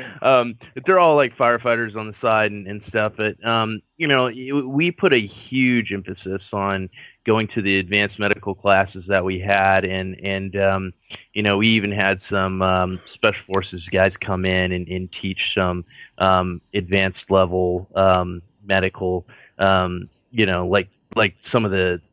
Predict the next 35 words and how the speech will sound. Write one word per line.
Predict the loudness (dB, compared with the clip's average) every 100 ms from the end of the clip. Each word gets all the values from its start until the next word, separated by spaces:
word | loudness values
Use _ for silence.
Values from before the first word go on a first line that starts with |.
| -4
some | 0 2
of |
the | 2
T | 0 -4
triple | -4 -6
C | -6 -4 -4
stuff, | 0 2 4 4
obviously | 2 2 -4 -4
not | -2 -2
at | -2
the | -4
level | -4 -4
you | -4 -4
learn | -4 -4
it, | -2
but, | -2 -2 _ _ -20 -20 _ _
you | 2
know, | 4 2
just | 2 0 2
so | 4 4 4 0 -8 -4
we | 0 2
would | 2 0
know. | -2 0
But | -2 0
I | 4
remember | 4 4 2 0 -2
one | 0 -2 -4
time | -2 0 0 -2 -6 -8
when | -6 -6 -4 -4
we | -2
were | 0
in | -2
a | 0
class | 4 4 2
and | -8